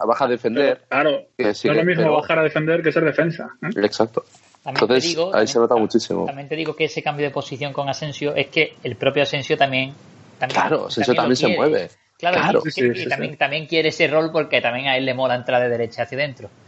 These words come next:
Speaker 2: No, y aparte al final cambiar, eh, te ayuda en un partido a cambiar el marcador un ratito,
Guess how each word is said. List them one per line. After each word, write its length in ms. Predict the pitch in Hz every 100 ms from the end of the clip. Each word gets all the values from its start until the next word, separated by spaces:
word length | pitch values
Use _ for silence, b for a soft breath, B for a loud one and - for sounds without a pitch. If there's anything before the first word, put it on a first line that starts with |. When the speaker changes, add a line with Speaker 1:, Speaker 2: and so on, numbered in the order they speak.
| b b b b _
Speaker 2:
No, 160 | 185 143
y 40 |
aparte 260 | 113 120 127
al 100 | 123
final 220 | 123 135 131
cambiar, 400 | 131 135 135 143 -
eh, 320 | - 87 78 - -
te 100 | 127
ayuda 540 | 123 127 127 127 135
en 160 | 135 135
un 80 |
partido 280 | 135 139 147
a 20 |
cambiar 240 | 139 139 139
el 60 | 139
marcador 440 | 139 139 135 131
un 100 | 131
ratito, 460 | 135 143 139 165